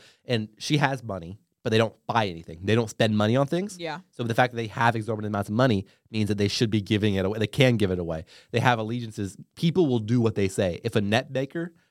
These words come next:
Speaker 1: if you, if you know one, say, "Hire this man."
Speaker 2: Yeah.
Speaker 1: End of sentence. You're God.
Speaker 2: Mm-hmm.
Speaker 1: Like, that's, uh, yeah. And the fact that you can do it, uh,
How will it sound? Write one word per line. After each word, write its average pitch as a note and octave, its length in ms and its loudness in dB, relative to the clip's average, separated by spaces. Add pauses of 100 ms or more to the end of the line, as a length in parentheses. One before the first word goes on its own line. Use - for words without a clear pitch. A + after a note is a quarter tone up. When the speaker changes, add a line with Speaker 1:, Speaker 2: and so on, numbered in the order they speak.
Speaker 1:
if - 80 -12
you, C3 60 -8 (100)
if A#2 80 -4
you B2+ 100 2
know A2 220 4
one, E3+ 260 2 (300)
say, B2 240 4
"Hire B2 240 4
this F#2 140 0
man." F2+ 220 -8 (200)
Speaker 2:
Yeah. E3 220 -8 (180)
Speaker 1:
End D#3 120 6
of C#3 80 6
sentence. A2 320 2
You're B2 120 -2
God. G2 340 0 (260)
Speaker 2:
Mm-hmm. A3+ 280 0
Speaker 1:
Like, G3+ 220 0
that's, C#3 240 0 (520)
uh, D#3 60 -6 (140)
yeah. F#2+ 200 0 (140)
And B2 160 4
the A2+ 40 2
fact C#3 200 4
that A#2 60 -6
you A2+ 80 -6
can A2 280 -4
do G2+ 140 0
it, G2 200 -2 (320)
uh, F2 360 0